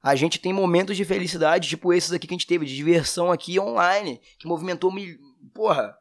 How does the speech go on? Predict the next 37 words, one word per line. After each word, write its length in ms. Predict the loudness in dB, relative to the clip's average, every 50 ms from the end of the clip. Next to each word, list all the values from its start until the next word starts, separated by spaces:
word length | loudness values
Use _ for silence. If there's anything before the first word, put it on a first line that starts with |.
| _ _ _ _
centenas, 800 | -8 -4 -2 -2 -2 -2 0 2 4 4 4 2 2 0 -2 -2
milhares 580 | -2 -4 -2 2 4 4 6 6 4 2 2 -2
de 60 | -6
pessoas. 840 | -4 -2 -2 0 0 0 -2 0 0 0 0 0 -2 -4 -8 -18 _ _ _ _ _ _
É 160 | 0 4 6 10
legal, 720 | 10 8 8 8 6 6 6 6 4 4 2 0 -2 -6
é 120 | -2 0 0
uma 160 | 0 -2 -6
forma. 680 | -8 -4 0 2 2 2 2 0 -4 -6 -6 -6 -8 _ _ _ _ _ _ _ _ -20 -20 _ _ _ _ _ _ _
Saca? 420 | -10 -2 2 4 4 4 4 2 0
É 160 | 2 6 6
uma 200 | 6 6 4 0
forma. 680 | -2 0 2 4 4 4 4 0 -4 -6 -6 -8 -12 _ _ _ _ _ _ _ _ _ _
Então, 120 | -12 -12 -12
tipo 180 | -12 -10 -10
assim, 320 | -10 -8 -8 -8 -6 -6 -4
mano, 400 | -4 -6 -6 -8 -10 -14 -20 _ _ _ _
vamos 240 | -10 -8 -4 -2 -2
abrir 220 | 0 0 0 0
a 40 | 0
nossa 280 | 0 0 0 0 0 0
mente, 320 | 0 0 0 0 -2 -2
vamos 200 | -2 0 0 0
mudar 200 | -2 0 0 0
o 20 | 2
nosso 240 | 0 0 0 0
mindset 960 | 2 2 4 2 2 0 -2 -2 0 2 2 2 2 0 -4 -6 -8 -12 _ _ _ _ _ _ _ _ _ -10
e 60 | -6
vamos, 380 | -6 -4 -4 -4 -6 -6 -8 -12 _ _ -8
vamos 220 | -6 -6 -4 -2
tentar 460 | -2 0 2 6 8 10 10 8 8 4
observar 580 | 0 0 0 2 2 4 4 6 6 4 4
as 60 | 2
situações 580 | -2 -6 -10 -6 0 2 2 2 2 -2 -4 -2
com 100 | 2 2
outros 320 | 2 2 4 2 2 4
olhos. 400 | 6 6 6 6 2 0 -4 -8